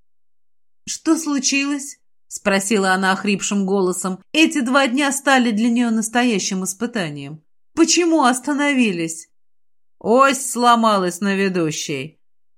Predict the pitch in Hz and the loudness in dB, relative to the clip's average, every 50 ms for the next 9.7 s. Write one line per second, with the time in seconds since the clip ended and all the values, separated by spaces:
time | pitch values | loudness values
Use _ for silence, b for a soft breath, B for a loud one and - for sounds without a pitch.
0 | _ _ - - - 233 208 208 208 208 202 175 196 - - 196 196 196 - 220 | _ _ -14 -6 0 0 2 4 4 2 2 2 0 -2 -2 -2 -4 -2 0 2
1 | 233 233 233 208 196 180 175 170 180 196 - 339 349 339 - 320 294 269 339 330 | 4 4 4 2 0 -2 -2 -2 -4 -2 -2 0 0 0 0 -2 -2 0 0 2
2 | 320 330 320 302 294 330 320 320 - - 269 240 202 185 175 170 - 190 185 190 | 2 2 0 0 0 0 0 0 0 0 0 0 0 0 -4 -4 -4 -6 -6 -4
3 | - 196 196 196 185 170 - - - 220 220 202 180 175 175 175 180 180 175 175 | -2 -2 0 0 -2 -4 -6 -6 -4 -2 -2 -2 -2 -4 -6 -6 -6 -6 -4 -4
4 | 202 208 202 208 190 175 160 139 127 - _ _ _ _ _ _ _ _ _ _ | -4 -4 -4 -4 -4 -4 -4 -4 -8 -14 _ _ _ _ _ _ _ _ _ _
5 | _ _ _ _ _ _ - 208 233 - - 302 302 302 311 320 330 247 254 285 | _ _ _ _ _ _ 0 2 2 4 4 4 4 4 4 4 4 4 4 2
6 | 277 208 269 262 254 247 247 254 269 262 254 - 214 190 - - 196 180 170 170 | 2 4 4 4 6 6 6 6 6 4 2 2 -2 -2 -2 -2 -2 0 2 4
7 | 202 233 277 285 - - 240 220 - 233 220 220 196 185 202 208 190 170 196 202 | 4 4 4 4 2 0 -2 0 0 2 2 2 2 2 2 2 2 4 4 6
8 | 202 208 202 196 180 - 185 170 165 175 180 175 165 165 180 185 185 175 175 180 | 6 6 4 4 2 -2 -4 -2 -2 0 -2 0 0 0 0 2 0 0 2 2
9 | 170 165 160 156 160 160 156 151 139 139 135 143 156 | 2 2 0 -2 -2 -2 -2 -2 -4 -4 -6 -6 -8